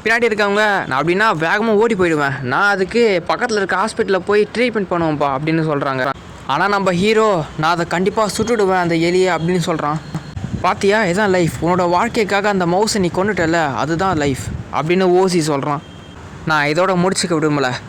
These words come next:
இதே மாதிரி ஒரு நோயை நீ பரப்புனாலும் கண்டிப்பா நான் உன்னையுமே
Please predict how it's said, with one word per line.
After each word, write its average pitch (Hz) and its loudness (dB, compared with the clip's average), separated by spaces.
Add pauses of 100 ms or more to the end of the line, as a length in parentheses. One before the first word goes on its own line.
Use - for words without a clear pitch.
(200)
இதே 170 0
மாதிரி 208 2
ஒரு 170 2
நோயை 185 2
நீ 170 2
பரப்புனாலும் 196 0
கண்டிப்பா 180 0
நான் 190 2
உன்னையுமே 208 2